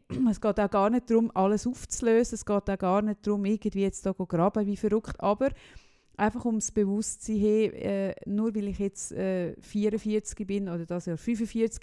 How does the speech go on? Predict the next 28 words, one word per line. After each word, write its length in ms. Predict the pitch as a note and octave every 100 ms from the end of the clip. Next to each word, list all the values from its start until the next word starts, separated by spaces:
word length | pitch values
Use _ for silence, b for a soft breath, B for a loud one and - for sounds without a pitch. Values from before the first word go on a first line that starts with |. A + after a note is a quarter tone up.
| G#3+
wird 140 | G#3
oder 140 | F#3 E3
du 140 | G3+
wie 160 | F#3 -
einundvierzig, 760 | F#3 G3 G#3+ G#3+ G#3+ - A3 B B B B B
äh, 340 | - G3 G3 F#3 -
dass 160 | G3 -
wir 80 | G#3
nicht 120 | G#3+
mehr 120 | G#3+
Kontakt 560 | - G#3 F#3+ G#3 - A#3+
haben 180 | A3+
zu 140 | - A#3
unserer 240 | A3+ A3+
jüngeren 360 | A3 A3 A3 G#3
Version, 440 | G#3 - A3 G3+
sondern 160 | G3+ F#3
dass 80 | F3
uns 180 | G3+ -
wie 120 | G#3
bewusst 420 | G3+ F#3 G3 -
ist, 140 | G#3
hey, 120 | G3 F#3+
wir 140 | G3
haben 240 | F#3+ F#3
die 160 | - F#3 F3
in 60 | F#3
unserer 240 | F#3 F3+